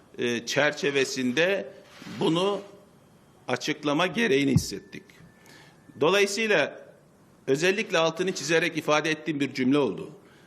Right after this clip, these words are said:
Hasta mahremiyeti ve bu dönemde bir ili veya bir bölgeyi veya bir hastaneyi bu anlamda gündemde tutmanın doğru olmadığına inanıyorum.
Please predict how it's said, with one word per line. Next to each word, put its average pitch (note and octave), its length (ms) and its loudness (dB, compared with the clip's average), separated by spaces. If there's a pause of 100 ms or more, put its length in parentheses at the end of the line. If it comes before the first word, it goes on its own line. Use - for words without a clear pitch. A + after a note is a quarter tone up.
(160)
Hasta E3 420 0
mahremiyeti B2 720 0 (640)
ve F#3 140 2 (120)
bu A3 140 -2
dönemde C#3+ 560 0 (880)
bir E3+ 260 2
ili D3 540 2 (440)
veya F#3+ 380 2
bir D#3 220 0
bölgeyi A#2 480 0 (140)
veya G3+ 340 2
bir E3+ 120 -2
hastaneyi B2+ 720 -2 (400)
bu E3+ 140 2
anlamda F3 500 2
gündemde F#3 600 0
tutmanın G#3 640 -2 (340)
doğru F3+ 240 4
olmadığına F3+ 500 2
inanıyorum. G2+ 500 -2